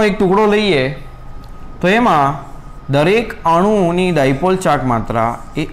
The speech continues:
અલગ અલગ દિશામાં ગોઠવાયેલી હશે એની ઉષ્મીય ગતિના કારણે.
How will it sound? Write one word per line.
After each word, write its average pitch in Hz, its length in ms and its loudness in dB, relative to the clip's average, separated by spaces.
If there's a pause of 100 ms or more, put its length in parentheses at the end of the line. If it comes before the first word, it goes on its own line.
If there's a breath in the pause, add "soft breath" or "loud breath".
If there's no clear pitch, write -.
અલગ 160 220 2
અલગ 185 260 2
દિશામાં 160 460 0
ગોઠવાયેલી 135 500 0
હશે 110 220 -6 (480 loud breath)
એની 143 200 0
ઉષ્મીય 156 460 0
ગતિના 131 440 0
કારણે. 110 340 -2